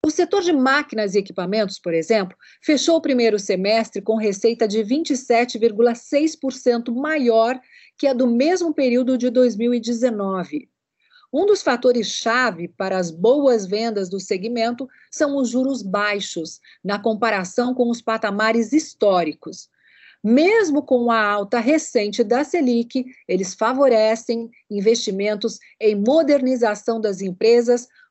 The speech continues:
com automação e robotização de linhas de produção.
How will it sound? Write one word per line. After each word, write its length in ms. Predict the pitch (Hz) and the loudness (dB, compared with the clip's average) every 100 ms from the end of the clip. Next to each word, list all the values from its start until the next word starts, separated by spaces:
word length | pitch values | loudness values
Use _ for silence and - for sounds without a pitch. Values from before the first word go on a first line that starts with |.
| - | -10
com 180 | 208 202 | -6 -4
automação 920 | 202 202 233 214 190 - 269 302 311 | -4 -2 -2 -2 -6 -2 0 0 -2
e 80 | 233 | -8
robotização 1080 | 185 247 339 311 311 285 254 226 220 254 269 | -2 0 2 2 0 0 0 -2 0 -2 0
de 120 | 247 | -2
linhas 400 | 220 214 226 220 | -2 -4 -6 -6
de 80 | 214 | -6
produção. 760 | 208 214 214 214 - 160 139 | -2 -2 -2 -6 -6 -8 -8